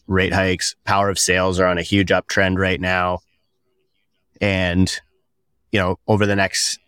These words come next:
six to twelve months, kind of a lot of the, the pain comes out in the wash. And then,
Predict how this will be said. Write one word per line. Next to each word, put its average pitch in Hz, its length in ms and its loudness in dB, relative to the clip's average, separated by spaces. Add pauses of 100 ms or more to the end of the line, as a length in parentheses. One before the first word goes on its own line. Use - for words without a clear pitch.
six - 260 -2
to 101 80 0
twelve 95 240 0
months, 120 300 2
kind 98 120 0
of 95 80 -2
a 98 40 0
lot 95 180 0
of 92 80 -4
the, 87 320 2 (240)
the - 100 -4
pain 104 600 -2
comes 98 240 0
out 90 100 2
in 87 80 2
the 85 80 2
wash. 95 560 0 (880)
And 101 200 2
then, 104 520 2